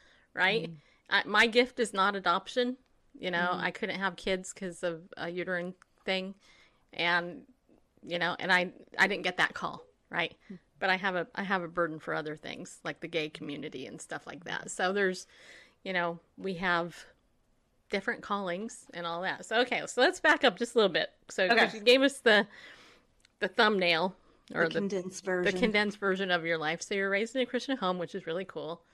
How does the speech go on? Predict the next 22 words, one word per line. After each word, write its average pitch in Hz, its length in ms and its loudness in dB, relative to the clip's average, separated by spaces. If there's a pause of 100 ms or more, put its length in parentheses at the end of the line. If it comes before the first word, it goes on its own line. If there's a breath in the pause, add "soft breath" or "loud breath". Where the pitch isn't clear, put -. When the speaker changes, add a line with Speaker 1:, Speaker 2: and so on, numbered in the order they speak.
(380 soft breath)
Speaker 1:
Um, 170 300 -2
I 208 160 2
wasn't. 175 440 -2 (480)
I 165 60 -12
had 170 140 -4
a 165 40 -4
radical 170 380 -2
conversion 175 460 -8
in 175 40 -8
high 160 160 -8
school, 170 420 -8
so - 80 -20
that - 120 -6
was - 100 -12
kinda, 170 240 -8 (320)
kinda 175 280 -4
interesting 185 520 -8
too. 185 280 -4 (560 loud breath)
Uh, 180 400 4 (160)
but 233 320 8 (100)
you, 220 500 0 (580 soft breath)
um, 175 500 0